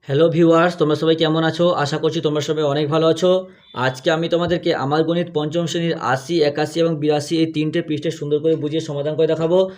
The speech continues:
তোমরা ভিডিওটা প্রথম থেকে শেষ পর্যন্ত মন দিয়ে দেখো, ঠিক আছে? আগের সমস্ত পৃষ্ঠাগুলো আমি already সব সমাধান করে দিয়েছি, সুন্দর করে বুঝিয়েও দিয়েছি। যারা এখনও দেখোনি, অবশ্যই আগের ভিডিওগুলো দেখে নেবে। আর এরকম নতুন নতুন ভিডিও পেতে, সুন্দর সুন্দর ভু-, ভিডিও পেতে অবশ্যই আমাদের চ্যানেলটাকে সাবস্ক্রাইব করে রাখবে।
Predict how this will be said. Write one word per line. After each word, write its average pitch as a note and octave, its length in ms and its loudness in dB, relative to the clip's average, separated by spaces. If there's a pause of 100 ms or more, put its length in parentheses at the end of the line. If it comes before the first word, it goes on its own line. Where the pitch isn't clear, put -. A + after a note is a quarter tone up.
(120)
তোমরা D3+ 160 2
ভিডিওটা D#3 340 0
প্রথম D#3 220 -2
থেকে E3 140 -2
শেষ D3+ 200 -2
পর্যন্ত E3 180 -2
মন E3 220 0
দিয়ে C#3 100 0
দেখো, C3+ 160 -2
ঠিক E3+ 140 -2
আছে? F#3 160 2 (460)
আগের D#3 280 2
সমস্ত E3+ 360 -2
পৃষ্ঠাগুলো E3 480 2
আমি E3+ 120 0
already D#3 320 4
সব E3 160 -2
সমাধান D3+ 360 -4
করে E3+ 140 2
দিয়েছি, F3 340 0
সুন্দর D3+ 280 0
করে E3+ 180 2
বুঝিয়েও C#3+ 340 0
দিয়েছি। F3+ 420 2 (220)
যারা C#3+ 260 2
এখনও E3+ 200 -2
দেখোনি, D#3 380 0
অবশ্যই D3+ 580 0 (180)
আগের D3 240 0
ভিডিওগুলো D#3+ 320 2
দেখে D#3 180 2
নেবে। E3 220 0 (260)
আর C3+ 140 0
এরকম D#3+ 440 2
নতুন E3+ 280 0
নতুন E3+ 180 -2
ভিডিও D3+ 300 0
পেতে, D#3+ 220 0
সুন্দর D#3 260 -4
সুন্দর E3 220 -2
ভু-, C#3 280 -4
ভিডিও D3 240 -2
পেতে D#3+ 160 0
অবশ্যই D#3 360 2
আমাদের D3+ 260 2
চ্যানেলটাকে D3+ 340 0
সাবস্ক্রাইব C#3+ 420 -2
করে C#3+ 100 4
রাখবে। A2 260 -2